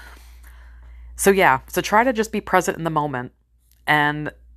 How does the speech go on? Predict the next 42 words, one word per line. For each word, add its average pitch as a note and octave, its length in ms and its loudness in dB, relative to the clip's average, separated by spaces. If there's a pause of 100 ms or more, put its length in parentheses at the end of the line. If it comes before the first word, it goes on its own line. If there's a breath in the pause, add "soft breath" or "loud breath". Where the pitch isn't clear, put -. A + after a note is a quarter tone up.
(180)
things C#3+ 220 -6
can F#3 180 -6
be G3+ 140 0
hard. F#3+ 420 2 (1120 soft breath)
Things D3 280 -2
are E3 80 4
very G3 280 2
hard C3+ 220 2
sometimes, A#2 680 -6
um, B2+ 460 -4 (1600)
and C#3+ 160 0
I C3+ 100 4
actually D3 260 -2
had D3+ 80 -2
this D3 100 -6
really D#3 200 -2
interesting D3 340 -8
conversation C#3+ 440 -4
with C#3+ 120 -4
my C#3+ 80 0
youngest C#3+ 400 -4
today A#2+ 360 -4
about C3 340 0
that, B2 280 -4
'cause C3 140 -12
we, C3+ 240 -6
you B2 80 -10
know, B2 140 -6
when C3 120 -8
you C3 60 -8
get C#3 180 0
bad C#3+ 260 4
news, C#3 460 -6 (880 loud breath)
feel E3 360 0
that E3 180 4
bad D#3 240 2
news, D#3+ 240 -6
let D#3 100 0
it - 80 -2
wash D3+ 260 -2
over D#3+ 220 -2
you D#3 460 -4